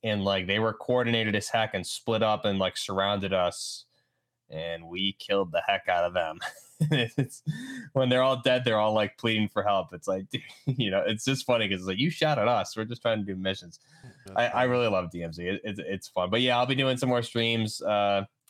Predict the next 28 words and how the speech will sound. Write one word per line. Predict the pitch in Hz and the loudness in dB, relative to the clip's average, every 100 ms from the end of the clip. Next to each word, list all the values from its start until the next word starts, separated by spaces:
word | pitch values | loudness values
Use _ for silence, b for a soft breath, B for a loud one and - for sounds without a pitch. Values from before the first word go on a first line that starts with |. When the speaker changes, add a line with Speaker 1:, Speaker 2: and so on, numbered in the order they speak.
| _ _ _ _ _ _ | _ _ _ _ _ _
Speaker 1:
probably | 107 104 | 0 2
this | 101 95 - | 2 -2 -4
week | 92 90 90 - - - | -4 -4 -6 -10 -20 -8
or, | 95 - | -6 -6
or, | 95 - _ 73 73 | -10 -12 _ -20 -6
or | 104 98 | -4 -2
weekend | 90 85 87 87 80 - 90 | -4 -4 -4 -4 -8 -14 -18
for | - 87 | -10 -10
sure. | - 90 85 | -6 -4 -4
I'll | |
be | 78 | -4
doing | 82 85 82 | -8 -10 -8
one, | 85 - | -10 -10
some | - 92 | -10 -8
this | 85 - | -8 -10
weekend. | 85 80 82 82 - | -12 -10 -8 -10 -8
D | 98 | -4
M | 131 | 0
Z | 143 | 0
is | 107 | -2
just | 101 - | -4 -10
a | |
blast. | 78 78 - - | -10 -10 -10 -6
I | 101 | -6
can | 95 | -4
play | 98 | -2
that | 90 82 | -2 -4
forever. | - - 69 - | -6 -10 -8 -10